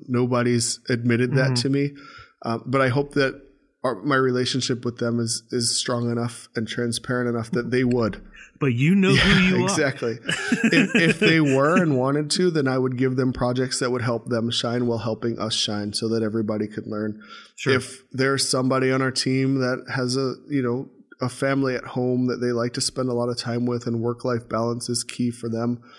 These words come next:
Speaker 1: what I wanna make sure is that they don't have that ten P M call or five A M call with our team overseas. You know, I'll, I'll handle that or someone else will handle that. And if somebody wants to grind
Speaker 2: Mm-hmm.
Speaker 1: and work it out and work around the clock and crank things out and wants six projects instead of four,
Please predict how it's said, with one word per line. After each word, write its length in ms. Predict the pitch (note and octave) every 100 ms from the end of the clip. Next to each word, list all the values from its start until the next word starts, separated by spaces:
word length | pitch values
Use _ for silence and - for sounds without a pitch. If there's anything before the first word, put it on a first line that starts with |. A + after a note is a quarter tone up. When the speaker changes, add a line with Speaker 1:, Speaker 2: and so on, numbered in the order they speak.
| - _
Speaker 1:
what 160 | B2+ B2
I 40 |
wanna 200 | B2 B2+
make 200 | B2 B2
sure 260 | - C#3+ C#3+
is 140 | B2+
that 160 | C3 C3+
they 100 | C#3+
don't 260 | C#3 -
have 280 | C3 B2 A2+
that 260 | A#2+ A#2 -
ten 280 | - A#2+ A#2
P 180 | B2+ A#2+
M 180 | A#2
call 380 | A#2 - A2+ A2+
or 100 | A#2 G#2+
five 340 | - A#2 A#2
A 140 | A#2+ A2+
M 140 | A2+
call 360 | - A#2+ A2+ A2+
with 140 | A2
our 120 | A2+ A2+
team 500 | - B2+ B2 A#2 A#2+ - - - _ -
overseas. 880 | B2+ A#2+ A#2+ - A#2 A#2 A2+ - - _ _ -
You 120 | B2
know, 280 | A#2 B2 - -
I'll, 340 | B2+ B2 C3
I'll 180 | C3+ B2+
handle 340 | B2+ A#2 G#2+
that 220 | G2+ G#2 G#2
or 60 |
someone 340 | A2 C#3 B2 A#2
else 240 | A2 -
will 120 | A2
handle 300 | G#2 G#2+ G#2 G#2+
that. 240 | G#2 G2+
And 160 | - B2+
if 100 | B2+
somebody 420 | - C#3+ C#3+ C#3+
wants 300 | C#3 C#3 C3+
to 120 | - C3
grind 500 | A#2+ A2 A#2 C3+ A2
Speaker 2:
Mm-hmm. 140 | A2+
Speaker 1:
and 60 | A2
work 200 | B2 -
it 100 | A2+
out 280 | A2 - -
and 100 | A2+
work 240 | A#2+ -
around 220 | B2 B2+
the 80 | B2
clock 460 | B2 A#2 A#2+ C3 A2+
and 160 | G#2+
crank 340 | A2 A#2+ A#2+ -
things 280 | B2+ B2+ A2+
out 200 | A#2+ B2+
and 100 | A#2
wants 220 | A#2+ A#2
six 360 | - - C3+ -
projects 560 | - C3+ C3 C3+ -
instead 320 | A#2+ A#2 B2+
of 140 | A#2+ A#2+
four, 340 | A#2 C3 D#3